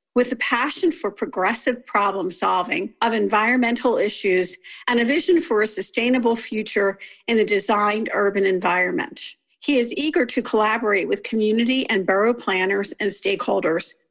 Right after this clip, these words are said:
to manage and optimize the urban forest infrastructure as a shared and valuable asset.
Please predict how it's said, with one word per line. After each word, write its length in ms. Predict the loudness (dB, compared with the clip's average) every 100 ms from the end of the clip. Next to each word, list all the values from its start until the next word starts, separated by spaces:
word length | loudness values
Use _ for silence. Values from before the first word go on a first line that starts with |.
| _
to 140 | 0 2
manage 520 | 2 2 0 0 -2 -4
and 100 | 0
optimize 680 | 0 0 -2 0 0 -2 -4
the 140 | -4
urban 340 | -2 0 0 0
forest 560 | 0 0 2 -2 -2
infrastructure 920 | -2 -2 -6 -2 -2 -2 -6 -8 -10 _ -4
as 160 | -2
a 120 | -2
shared 500 | -4 -2 0 2 2
and 180 | 0 -2
valuable 540 | 0 0 0 2 0 0
asset. 580 | -2 -4 -4 -6 -8